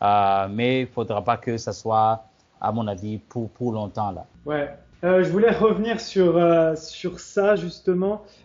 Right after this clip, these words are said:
Speaker 2: Euh, moi, comment je le vois, mais on va peut-être en parler après, euh, tout de suite avec, euh, Alex pour les rotations.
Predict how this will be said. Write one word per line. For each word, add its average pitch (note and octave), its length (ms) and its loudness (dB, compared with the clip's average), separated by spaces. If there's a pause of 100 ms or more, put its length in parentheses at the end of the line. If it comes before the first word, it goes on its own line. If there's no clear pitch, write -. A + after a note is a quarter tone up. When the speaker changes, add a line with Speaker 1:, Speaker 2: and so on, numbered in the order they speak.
(120)
Speaker 2:
Euh, F3 120 4
moi, A3 200 2
comment A3+ 320 0
je F3+ 100 -4
le F#3 100 0
vois, G3 260 0
mais G3+ 80 -4
on F3+ 40 -4
va F3+ 60 0
peut-être G#3+ 220 -4
en F3+ 40 -6
parler F#3+ 240 0
après, F#3+ 400 0
euh, E3 180 0
tout E3+ 160 -10
de F3 60 -12
suite - 240 -10
avec, D#3 400 -6
euh, D#3 220 -6
Alex E3+ 320 -4
pour D#3 160 -10
les D#3 80 -4
rotations. D#3+ 680 -6